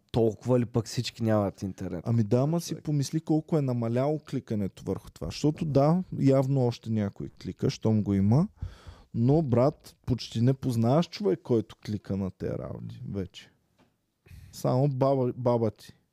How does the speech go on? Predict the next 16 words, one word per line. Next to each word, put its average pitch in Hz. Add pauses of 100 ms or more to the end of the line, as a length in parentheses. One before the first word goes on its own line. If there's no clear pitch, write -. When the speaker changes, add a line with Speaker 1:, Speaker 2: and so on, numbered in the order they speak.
(240)
Speaker 2:
евентуално. 101
Speaker 1:
Баба 98
ми 113
със 143
сигурност 139
клика 135
на 101
тия 95
неща 95
и 117
тя, 131
тя 117
знаеш 117
как -
му 135
вика: 120